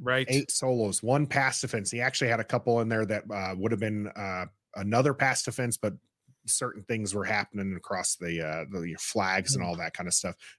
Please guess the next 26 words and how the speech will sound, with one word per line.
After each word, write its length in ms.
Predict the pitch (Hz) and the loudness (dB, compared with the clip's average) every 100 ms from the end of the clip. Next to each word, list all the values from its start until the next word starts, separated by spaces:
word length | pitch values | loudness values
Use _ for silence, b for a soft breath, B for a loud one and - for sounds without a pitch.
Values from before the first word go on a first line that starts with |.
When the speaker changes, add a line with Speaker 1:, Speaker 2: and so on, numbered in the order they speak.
| - | 4
Speaker 2:
Jamin 260 | 131 214 | 6 6
Davis 400 | - 73 165 - | 2 2 4 4
was 140 | 78 - | 0 -4
doing 300 | 82 73 80 | -2 -6 -6
pretty 220 | 82 73 | -8 -6
good 240 | 76 73 - | -6 -6 -8
as 320 | 82 78 78 80 | -6 -4 -4 0
well. 320 | 101 104 - B B B | 2 2 0 B B B
I 80 | 113 | 4
mean, 300 | 123 120 - _ - | 6 4 0 _ 4
the, 280 | 127 123 120 - | 6 6 4 2
the 120 | 131 110 - | 4 4 0
corners 560 | - 135 135 110 95 90 | 4 8 8 6 4 0
locking 500 | 107 139 147 147 131 | 2 4 6 4 6
people 260 | 135 127 | 6 6
down. 400 | 104 117 123 104 131 | 6 6 6 4 4
It 80 | |
was 200 | 160 202 | 8 6
just 400 | - 151 127 - | 6 2 4 2
such 340 | - 131 - - | 2 2 2 0
a 100 | 110 | 0
beautiful 460 | 101 113 117 120 | 2 4 6 4
defensive 560 | 104 101 123 113 110 92 | 2 2 2 2 0 -2
game, 240 | 110 117 | 0 2
and 120 | 110 87 | 2 2
Washington 840 | 98 127 156 - 147 - 131 127 | 2 4 2 0 0 4 4 4